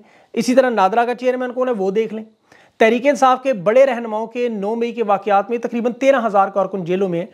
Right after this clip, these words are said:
ये पन्द्रह हज़ार मिला के एक शनाख्ती कार्ड ब्लॉक करने का मंसूबा था।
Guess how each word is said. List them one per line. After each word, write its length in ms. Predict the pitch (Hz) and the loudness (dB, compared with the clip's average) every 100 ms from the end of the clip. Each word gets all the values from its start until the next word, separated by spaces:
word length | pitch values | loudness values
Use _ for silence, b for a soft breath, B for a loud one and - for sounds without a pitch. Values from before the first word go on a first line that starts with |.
| b b b - | b b b 0
ये 80 | 208 | 0
पन्द्रह 320 | 226 269 294 | 2 2 4
हज़ार 400 | 254 196 196 220 | 2 2 2 2
मिला 400 | 190 180 185 202 | -4 -6 0 0
के 160 | 220 220 | 0 -6
एक 140 | 175 | -8
शनाख्ती 360 | - 208 196 220 | -12 -8 -8 -6
कार्ड 220 | 196 196 | -2 0
ब्लॉक 320 | 185 180 185 | 0 0 0
करने 260 | 208 190 196 | -2 -4 -2
का 80 | 208 | -4
मंसूबा 480 | 196 175 - 170 156 | -4 -8 -4 -2 -2
था। 180 | 165 | -4